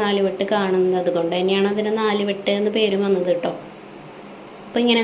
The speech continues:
നാല് കഷ്ണങ്ങളാക്കിയിട്ട് നുറുക്കിയെടുത്ത് മാറ്റി വെച്ചിട്ടുണ്ട് എല്ലാം. ഇനി നമുക്കിത് ഫ്രൈ ചെയ്തെടുക്കുകയാണ്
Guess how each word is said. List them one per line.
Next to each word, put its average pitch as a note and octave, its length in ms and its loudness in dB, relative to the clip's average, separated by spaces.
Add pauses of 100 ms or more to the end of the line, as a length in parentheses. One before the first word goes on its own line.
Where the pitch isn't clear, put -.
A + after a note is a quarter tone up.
(120)
നാല് G#3 280 2
കഷ്ണങ്ങളാക്കിയിട്ട് G3 840 -2 (500)
നുറുക്കിയെടുത്ത് G3 640 0
മാറ്റി F#3 340 0
വെച്ചിട്ടുണ്ട് F#3 520 -2
എല്ലാം. F3 260 -2 (240)
ഇനി G3+ 220 0
നമുക്കിത് G#3+ 380 0 (180)
ഫ്രൈ F#3+ 200 -2 (200)
ചെയ്തെടുക്കുകയാണ് F#3+ 680 0